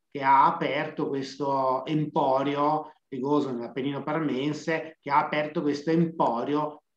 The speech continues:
dove tutti i prodotti, salvo alcuni, diciamo così, strettamente necessari alla vita delle persone della comunità e non reperibili sul territorio della riserva della biosfera,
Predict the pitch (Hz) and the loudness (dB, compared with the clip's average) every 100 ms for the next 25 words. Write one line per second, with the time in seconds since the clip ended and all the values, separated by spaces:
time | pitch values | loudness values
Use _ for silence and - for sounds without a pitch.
0 | _ _ _ 180 185 180 170 135 - 226 | _ _ _ 4 6 6 2 -2 -4 4
1 | 233 - 180 160 165 185 175 147 - 117 | 4 6 2 4 4 6 4 0 -8 -14
2 | - 143 165 151 143 135 - 170 180 165 | 0 4 4 2 -2 -4 0 6 6 4
3 | 151 127 - 151 147 139 131 139 156 131 | 0 -4 -6 -4 -2 -2 -4 -2 -2 -2
4 | - - 135 139 143 160 160 151 143 127 | -6 -12 -10 -6 -4 -2 -2 -4 -6 -8
5 | - 156 156 139 156 170 147 139 135 - | -4 -2 -2 -2 -4 -2 -4 -4 -4 -6
6 | 123 - 156 160 156 147 139 143 139 135 | -10 -8 -6 -4 -4 -4 -4 -6 -8 -2
7 | 151 165 139 139 151 - - 143 - 147 | 0 2 0 -2 -4 -6 -6 -6 -2 2
8 | 165 139 127 139 - 147 147 160 151 156 | 2 0 -6 -10 -8 -6 -4 -4 -4 -6
9 | 165 156 156 160 185 - 139 147 - | -6 -4 -2 0 -2 -2 -4 -2 -4